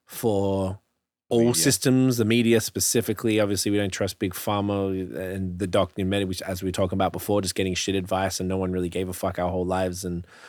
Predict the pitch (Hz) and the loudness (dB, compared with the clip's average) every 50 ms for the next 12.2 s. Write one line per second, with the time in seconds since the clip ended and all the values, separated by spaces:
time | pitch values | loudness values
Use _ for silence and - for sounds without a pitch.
0 | - - - _ _ - 101 101 98 - - 104 95 92 95 98 95 95 92 87 | -20 -20 -20 _ _ -6 -4 -2 -2 0 0 0 0 0 0 0 0 0 0 0
1 | 98 92 92 92 92 90 - - 101 98 92 - 92 90 92 92 87 98 98 98 | 0 0 0 0 -2 -2 0 0 0 0 0 0 0 0 -2 -2 -2 -2 -2 -2
2 | 95 92 98 95 92 92 90 92 98 98 92 92 90 - - - - _ _ _ | 0 0 0 0 0 0 0 2 2 2 0 0 -2 -4 -6 -8 -10 _ _ _
3 | _ _ _ _ 104 95 95 98 92 90 - - _ _ _ _ _ _ _ _ | _ _ _ _ -6 -4 -2 -2 -2 -4 -6 -10 _ _ _ _ _ _ _ _
4 | _ _ _ _ _ _ _ _ _ - 92 92 92 87 - 104 98 92 - 95 | _ _ _ _ _ _ _ _ _ -10 -8 -8 -6 -4 -4 -4 -2 -2 -4 -4
5 | 87 - 98 92 107 95 92 90 87 - 110 98 101 90 95 92 87 - 98 98 | -6 -8 -10 -8 -6 -4 -4 -4 -2 -2 -2 -2 0 0 0 -2 0 0 -2 0
6 | 90 92 90 92 87 92 95 92 90 87 92 90 87 - - 80 92 95 95 95 | 0 0 -2 -2 -4 -4 -2 -2 -2 0 -2 -2 -2 -4 -6 -4 -2 -2 -2 -2
7 | 90 90 85 - 87 87 85 82 87 - _ _ _ _ - 98 98 90 87 92 | -4 -6 -6 -4 -4 -4 -4 -4 -6 -10 _ _ _ _ -12 -10 -8 -6 -6 -6
8 | 90 - 95 90 - - 107 92 - - 92 87 - 95 92 87 85 - - 107 | -4 -4 -4 -6 -4 -4 -6 -4 -2 -2 -4 -2 -4 -4 -6 -4 -4 -2 -2 -2
9 | 95 95 92 92 - _ - - - _ _ _ _ - 104 101 98 95 95 95 | -2 -2 -4 -6 -8 _ -20 -20 -20 _ _ _ _ -6 -4 -4 -2 -2 -4 -4
10 | 95 90 92 85 _ _ _ _ _ _ _ _ _ _ _ _ _ - - - | -4 -6 -8 -10 _ _ _ _ _ _ _ _ _ _ _ _ _ -8 0 4
11 | 139 135 127 131 123 113 - - - 98 90 - - 120 110 107 113 113 143 156 | 4 6 6 6 4 4 2 0 -2 -2 -2 -2 0 2 2 2 4 4 4 4
12 | 151 123 101 | 4 2 0